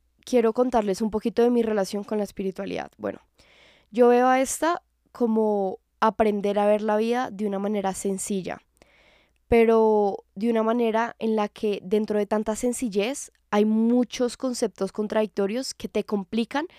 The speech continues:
esa manera de ver la vida. Eso es lo que a mí me ha pasado, pero eso es lo que a mí me ha llevado a que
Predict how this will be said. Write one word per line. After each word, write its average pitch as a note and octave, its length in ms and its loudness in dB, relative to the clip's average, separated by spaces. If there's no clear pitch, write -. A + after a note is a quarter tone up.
esa G3+ 260 2
manera F#3+ 360 -2
de F3+ 80 -2
ver F3+ 100 -4
la F3+ 140 -4
vida. - 260 -8
Eso A3+ 200 -2
es B3 60 -2
lo B3 100 2
que C4+ 140 -12
a C4+ 40 -6
mí A3+ 200 -2
me G#3 100 0
ha G3 60 -2
pasado, G3+ 560 -2
pero A#3+ 360 4
eso A3+ 240 0
es G#3 40 -10
lo G#3+ 120 -2
que - 100 -8
a B3+ 80 -2
mí A3+ 220 0
me G#3+ 100 0
ha G#3 40 0
llevado G#3 580 -2
a G#3+ 100 -2
que A3 240 -4